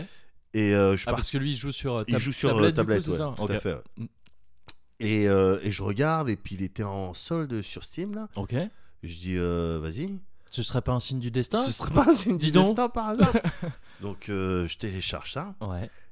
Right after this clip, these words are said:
Speaker 1: Et sans rien savoir, euh, que juste, euh, voilà, mon bros, il m'a dit : « Bon, c'est un, c'est un bon jeu.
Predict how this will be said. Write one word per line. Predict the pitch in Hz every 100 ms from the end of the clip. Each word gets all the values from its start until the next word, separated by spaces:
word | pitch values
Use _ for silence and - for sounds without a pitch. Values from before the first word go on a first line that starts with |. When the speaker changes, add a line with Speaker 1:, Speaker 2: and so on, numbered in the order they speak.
| -
Speaker 1:
Et | 113 110
sans | - - 165
rien | 151 190 202 185
savoir, | - 156 139 139 110 95
euh, | 90 87 87 82
que | - 90
juste, | 92 139 -
euh, | 117 98 90 87 85
voilà, | 85 110
mon | 104 90
bros, | 101 120
il | 101
m'a | 90
dit : « | 87 117
Bon, | 95
c'est | - 90
un, | 80
c'est | 95
un | 95
bon | 113
jeu. | 82